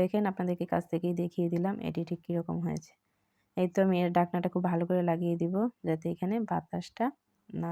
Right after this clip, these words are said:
চলাচল করতে পারে। এখন আমি পেঁয়াজু বানানোর জন্য এখানে চার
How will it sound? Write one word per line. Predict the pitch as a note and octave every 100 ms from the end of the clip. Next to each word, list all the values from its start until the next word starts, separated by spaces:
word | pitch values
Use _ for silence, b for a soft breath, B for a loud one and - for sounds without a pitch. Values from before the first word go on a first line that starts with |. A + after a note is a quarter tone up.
| E3+
চলাচল | F3 E3+ E3+ F3
করতে | - E3 D#3+
পারে। | D#3+ - F#3 _ _ _ _ -
এখন | F#3+ A3 G#3+
আমি | G#3+ G#3+
পেঁয়াজু | G3 F#3+ F#3+
বানানোর | F#3 F3+ F3
জন্য | F3 F3
এখানে | E3+ F3 F#3+ C4 b b b _
চার | F3+